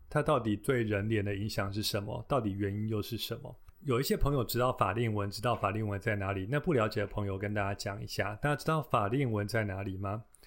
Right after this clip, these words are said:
法令纹，法就是法律的法，令就是命令的令，纹就是纹路。顾名思义，它就是脸部一个凹陷的纹路。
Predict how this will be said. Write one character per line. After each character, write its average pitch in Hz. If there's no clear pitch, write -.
法 113
令 147
纹， 107
法 107
就 131
是 123
法 98
律 120
的 101
法， 110
令 127
就 110
是 113
命 113
令 110
的 98
令， 110
纹 110
就 117
是 131
纹 104
路。 113
顾 208
名 123
思 127
义， 123
它 120
就 110
是 120
脸 107
部 113
一 98
个 104
凹 110
陷 110
的 98
纹 98
路。 107